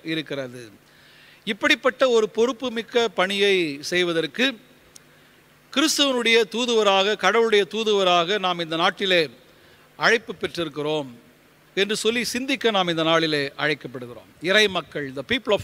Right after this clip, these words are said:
God, the children of God, or the disciples of Christ, கிறிஸ்துவனுடைய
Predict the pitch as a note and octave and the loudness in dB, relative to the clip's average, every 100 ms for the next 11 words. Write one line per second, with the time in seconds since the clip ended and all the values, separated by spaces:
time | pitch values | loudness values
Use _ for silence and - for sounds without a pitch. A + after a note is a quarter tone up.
0 | D3+ D#3 D3+ A#2 - _ _ _ - F3+ | -2 -2 -2 -4 -14 _ _ _ -12 -4
1 | B3+ B3 A3 F#3+ C3+ D3+ C#3+ A#2+ - _ | 0 2 2 0 -4 -6 -6 -8 -16 _
2 | _ _ _ A#3 B3 A#3 G3 A3 A#3+ A#3 | _ _ _ -4 -2 -2 -2 0 0 0
3 | A#3 G3 - F#3 - F#3 D#3+ B2+ - - | -2 -6 -4 -4 -4 -4 -4 -4 -12 -16
4 | - - - C4+ C4 A#3+ A3 | -20 -20 -8 -6 -4 -2 0